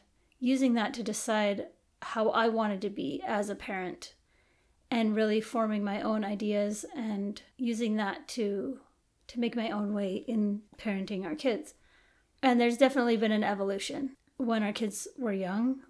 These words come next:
I kind of did the same thing. I just sort of took what my parents did and thought, "Well, that must be good. That must work, 'cause, you know, look at all my brothers and sisters. Like, we're pretty good off. My parents were good parents." But I also think that our kids' generation is a lot different than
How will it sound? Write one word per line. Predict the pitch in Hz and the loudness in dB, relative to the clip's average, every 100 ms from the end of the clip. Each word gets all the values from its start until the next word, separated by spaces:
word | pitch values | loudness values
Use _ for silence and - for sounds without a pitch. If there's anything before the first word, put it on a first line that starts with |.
| 339 _ | -18 _
I | 214 208 | -2 -2
kind | 208 226 208 | -2 0 0
of | 196 | 0
did | 185 | -2
the | 214 | -4
same | - 220 | -2 -2
thing. | 254 233 196 | 0 0 0
I | |
just | 180 202 | -4 -4
sort | - 190 | -4 -4
of | 196 | -4
took | - 214 - | -4 -6 -4
what | 208 | -4
my | - 190 | -4 -6
parents | - 220 214 | -2 -2 -2
did | - 247 269 | 0 2 4
and | 214 185 180 - - | 2 0 -4 -8 -8
thought, | 214 196 - | -2 -2 0
"Well, | 196 | -2
that | 196 240 - | -2 -2 -2
must | 202 - | -6 -8
be | 175 | -8
good. | 196 196 | -2 -2
That | 208 - | -2 -4
must | 220 - | -4 -4
work, | 185 220 | -4 -4
'cause, | - 202 - | -6 -10 -8
you | - | -8
know, | - 226 247 _ | -6 -6 -8 _
look | 247 208 | -6 -4
at | 214 | -2
all | 208 | -2
my | 208 | -2
brothers | 202 214 202 | 0 0 0
and | 220 | -4
sisters. | - 208 240 269 269 | -6 -6 -2 -4 -2
Like, | - - - | -6 -6 -10
we're | - 240 | -8 -6
pretty | 247 202 | -6 -4
good | 202 190 | -4 -2
off. | 208 285 285 | -2 -2 -2
My | 208 202 | -6 -6
parents | 214 196 220 | -6 -6 -4
were | 202 | -4
good | 208 | -4
parents." | 196 208 202 262 269 | -4 -6 -2 -2 0
But | 208 190 - _ - | 0 0 -4 _ -2
I | 233 | 4
also | 240 254 269 | 4 4 0
think | 269 240 | 0 0
that | 220 208 202 - | 2 4 2 0
our | 220 220 | -2 0
kids' | 220 220 226 - | 0 -2 -2 -2
generation | 233 208 202 196 214 285 285 349 - _ | 0 0 0 0 -2 0 0 0 -4 _
is | 240 214 - | 2 2 0
a | 214 | 0
lot | 208 - | 2 2
different | - 233 208 190 | 0 -2 -2 -4
than | 202 196 | -4 -4